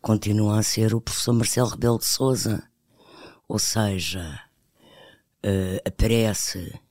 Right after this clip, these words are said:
a cre-, a classificar-se a si mesmo como salvador do, do governo. É ele que diz, quando eu acho que, de facto, eh, ele ter,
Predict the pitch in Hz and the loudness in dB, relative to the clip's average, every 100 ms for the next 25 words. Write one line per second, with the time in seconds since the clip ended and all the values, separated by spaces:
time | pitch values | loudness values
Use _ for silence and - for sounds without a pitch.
0 | _ _ _ _ _ _ _ _ _ _ | _ _ _ _ _ _ _ _ _ _
1 | - - 117 117 - - 113 - - 143 | -8 0 0 0 -6 -6 -6 -6 -4 -2
2 | - - - 127 117 117 - - - - | -2 -2 -4 -6 -8 -6 -6 -4 -4 0
3 | 110 104 85 - - - - - - 415 | 2 2 2 -2 -4 -12 -6 0 2 0
4 | 466 - 117 - 110 98 95 - - _ | -2 0 0 2 2 0 -6 -12 -14 _
5 | - 95 98 98 98 92 - 98 - _ | -10 -6 -4 0 2 2 2 0 -2 _
6 | _ _ _ _ - 110 127 143 135 117 | _ _ _ _ -2 4 4 4 0 -6
7 | 104 104 113 - - - - - - 147 | -2 -2 -2 -6 -18 -20 -20 -4 2 4
8 | 139 120 95 - 117 113 - 113 104 - | 6 4 2 -4 -4 -4 0 0 0 -4
9 | 120 127 - 107 101 95 92 87 85 - | -4 -2 2 4 4 2 0 -2 -4 -10
10 | - - - - - - 113 - 143 143 | -20 -20 -20 -20 -8 -2 0 2 4 4